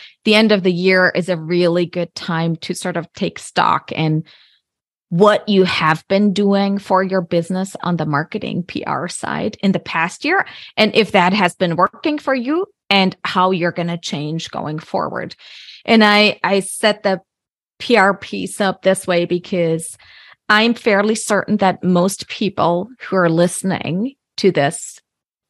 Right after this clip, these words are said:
most designers who are listening, probably are not doing much P R, if any. So I think it's a,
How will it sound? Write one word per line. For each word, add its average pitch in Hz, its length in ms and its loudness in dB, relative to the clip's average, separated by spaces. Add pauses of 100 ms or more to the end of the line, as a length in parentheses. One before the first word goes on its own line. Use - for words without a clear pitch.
(240)
most 190 260 2
designers 147 560 2
who - 80 -8
are 135 100 -2
listening, 151 540 -4 (200)
probably 190 640 0
are 175 100 4
not 165 440 0 (120)
doing 151 320 -4
much - 340 -8
P - 200 -8
R, - 280 -10 (260)
if - 280 -8
any. 143 360 -6 (460)
So - 200 4
I 214 120 4
think 220 300 2
it's 202 180 -4
a, 175 100 -2